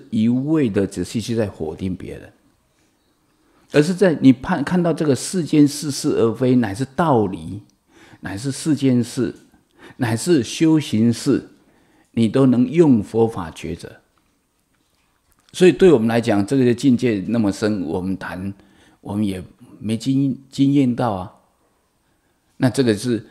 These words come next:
从这里看到这样的过失，啊，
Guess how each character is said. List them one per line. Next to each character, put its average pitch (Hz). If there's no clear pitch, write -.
从 135
这 156
里 104
看 135
到 123
这 143
样 131
的 107
过 104
失， 95
啊， 87